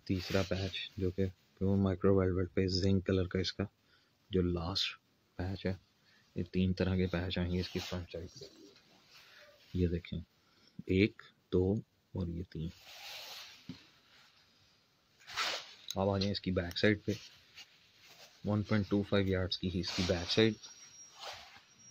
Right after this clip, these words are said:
pure khadi जरी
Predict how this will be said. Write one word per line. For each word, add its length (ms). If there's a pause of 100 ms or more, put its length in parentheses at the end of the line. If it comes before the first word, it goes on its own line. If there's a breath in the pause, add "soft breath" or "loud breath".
(1500)
pure 240
khadi 380
जरी 220